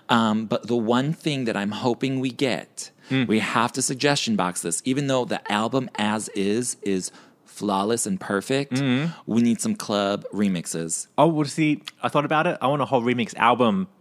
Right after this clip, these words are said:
Speaker 1: You mean, like,
Speaker 2: A
Speaker 1: how
Speaker 2: whole
Speaker 1: she
Speaker 2: other
Speaker 1: did
Speaker 2: one.
Speaker 1: You mean how she did with Angel's Advocate?
Speaker 2: That never happened. Yeah, but release
Speaker 1: Like,
Speaker 2: it.
Speaker 1: you know, like, she took it and re-,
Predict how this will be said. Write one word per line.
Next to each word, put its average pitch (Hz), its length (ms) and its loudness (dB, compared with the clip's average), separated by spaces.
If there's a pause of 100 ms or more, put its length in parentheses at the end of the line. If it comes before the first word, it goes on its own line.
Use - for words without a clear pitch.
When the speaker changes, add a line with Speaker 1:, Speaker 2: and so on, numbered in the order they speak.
(680)
Speaker 1:
You 117 180 0
mean, 147 260 0
like, 127 260 0
Speaker 2:
A - 40 -4
Speaker 1:
how 120 160 4
Speaker 2:
whole 139 180 8
Speaker 1:
she - 40 -2
Speaker 2:
other 131 200 6
Speaker 1:
did 120 60 4
Speaker 2:
one. 95 240 2 (880)
Speaker 1:
You 131 160 0
mean 147 180 2
how 151 160 2
she 135 160 -2
did 127 240 0
with 113 240 -4
Angel's 117 300 0
Advocate? 196 520 -2 (400)
Speaker 2:
That 113 140 2
never 107 180 0
happened. 98 400 -2
Yeah, 120 240 2 (160)
but - 240 0 (560)
release 113 360 2
Speaker 1:
Like, 90 120 -2
Speaker 2:
it. - 40 -18 (320)
Speaker 1:
you 127 140 0
know, 151 200 2
like, 143 180 2
she 135 100 -4
took 147 240 0
it 135 100 -4
and 123 120 0
re-, 127 160 4